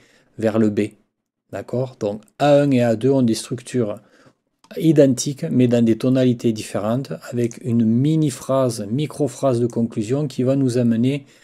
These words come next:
vers quelque chose de nouveau, le B. Le B, les deux B sont construits de la même façon. Ce sont deux, deux cinq un,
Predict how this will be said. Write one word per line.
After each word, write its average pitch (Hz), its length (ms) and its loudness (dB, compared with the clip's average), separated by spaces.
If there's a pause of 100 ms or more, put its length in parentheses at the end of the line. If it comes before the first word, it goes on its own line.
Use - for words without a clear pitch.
(160)
vers 113 100 -4
quelque 127 160 -2
chose 131 200 0
de 120 100 4
nouveau, 117 440 2 (600)
le 139 180 8
B. 117 260 4 (600)
Le 135 200 6
B, 147 320 6 (200)
les 110 160 2
deux 131 200 4
B 139 160 6
sont 139 180 0
construits 123 400 0
de 127 180 0
la 110 120 0
même 123 180 2
façon. 123 320 -4
Ce - 140 -8
sont - 180 -2
deux, 120 540 6 (720)
deux 117 240 4
cinq 104 420 -2
un, 156 300 0